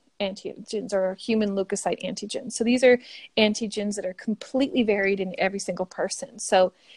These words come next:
this obviously explains why we respond differently to different allergens or why we have different autoimmune diseases, because each person will present with a different complement of H L As.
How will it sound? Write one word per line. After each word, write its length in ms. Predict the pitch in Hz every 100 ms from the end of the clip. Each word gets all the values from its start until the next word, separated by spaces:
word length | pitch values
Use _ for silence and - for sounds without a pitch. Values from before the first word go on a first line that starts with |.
| - _ -
this 160 | 285
obviously 360 | 254 233 220 220
explains 600 | - - 214 196 202 202
why 220 | 196 185
we 80 | 185
respond 480 | 196 - 220 220 220
differently 320 | 214 - 208
to 100 | 202
different 220 | 202 -
allergens 600 | 277 302 214 - - 208
or 180 | 220 202
why 280 | 196 185 190
we 180 | 202 202
have 260 | - 185
different 260 | 190 - -
autoimmune 460 | 190 190 202 214
diseases, 460 | 220 208 190 165 135
because 320 | - - 202 -
each 260 | 233 - -
person 420 | - 220 - 202
will 120 | 190
present 560 | - 202 196 180 214 -
with 100 | 202
a 60 |
different 320 | 202 - 190
complement 560 | - 220 220 190 185 185
of 80 | -
H 220 | 208 202
L 100 | 208
As. 300 | 240 220 -